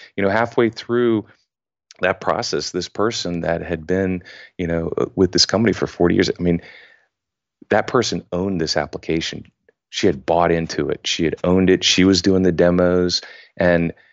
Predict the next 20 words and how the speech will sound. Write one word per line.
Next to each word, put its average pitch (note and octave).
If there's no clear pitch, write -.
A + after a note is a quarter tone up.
you F2+
know, E2
someone A#2
who F#2
is F2+
not G2+
known F#2+
for E2+
their E2
technical F2+
skills F2+
doing F#2+
the F#2
demos F2+
of E2+
the E2+
application F2+
that F2
she -
created, F#2+